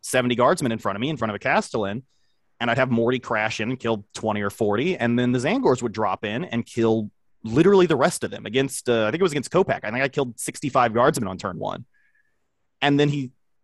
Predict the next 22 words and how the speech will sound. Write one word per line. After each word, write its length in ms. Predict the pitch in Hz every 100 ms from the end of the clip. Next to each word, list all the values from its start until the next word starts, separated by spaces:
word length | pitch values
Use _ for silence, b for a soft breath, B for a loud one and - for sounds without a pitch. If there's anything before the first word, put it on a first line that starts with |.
| _ -
in 220 | 131 135
all 240 | - 180 269
of 80 |
these 180 | 220 202
games, 360 | 160 262 127 104
except 380 | 117 143 135 -
Nadavati, 540 | 131 139 151 101 104
'cause 80 | -
he 80 | 123
wasn't 240 | 139 135
playing 220 | 113 98
it, 80 | 101
Nadavati 320 | 117 117 120
was 100 | 117
playing 200 | - 113
a 60 | 104
counter 360 | - 113 98
list 280 | 95 95 -
with 100 | 104
Dark 180 | - 95
Eldar. 420 | 110 107 98 92 95 _ _ _ _ _ _
Uh, 240 | 113 113